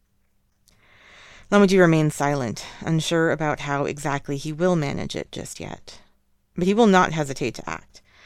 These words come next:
Whatever needs to be done, whatever sacrifices Lan Wangji must make, he will do it. He will not allow Wei Wuxian to die. Interpreting Lan Wangji's silence as a sign of mistrust, when Qianglin, Qianglin says quietly,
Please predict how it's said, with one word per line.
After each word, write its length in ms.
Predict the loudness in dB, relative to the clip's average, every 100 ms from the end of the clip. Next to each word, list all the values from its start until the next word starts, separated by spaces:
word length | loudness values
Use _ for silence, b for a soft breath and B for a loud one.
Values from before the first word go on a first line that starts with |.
| B B
Whatever 300 | 2 4 4
needs 240 | 2 2 -4
to 80 |
be 120 | -10 -8
done, 400 | -8 -10 -14 -8
whatever 300 | 0 2 2
sacrifices 920 | -2 -4 -4 -4 -2 -2 0 -4 -2
Lan 140 | -2 -2
Wangji 260 | -2 -2
must 240 | -4 -4 -4
make, 180 | -4
he 140 | -6 -6
will 220 | -2 -4
do 200 | -4 -8
it. 240 | -10 -14 -20 _ _ _ _ _
He 120 | -4
will 140 | 0
not 320 | 2 2 -2 -4
allow 440 | -8 -6 -6 -8 -10
Wei 160 | -8 -6
Wuxian 340 | -6 -6 -6
to 100 | -6
die. 420 | -8 -6 -8 -10 -18 _ _ _ _ _ _ _ _ _ _ _ _ _ 0
Interpreting 540 | 4 4 4 2 2
Lan 180 | 0 0
Wangji's 260 | 0 -2 -4
silence 440 | 0 0 0 -4
as 100 | -8
a 60 | -6
sign 220 | -4 -4
of 80 | -4
mistrust, 580 | -6 -6 -6 -6 -10 _ B B B B
when 160 | 0 2
Qianglin, 640 | 4 4 4 2 0 -4 _ _ -6
Qianglin 560 | 0 2 2 0 -2
says 240 | -2 -2 -2
quietly, 560 | -4 -2 -2 -4 -6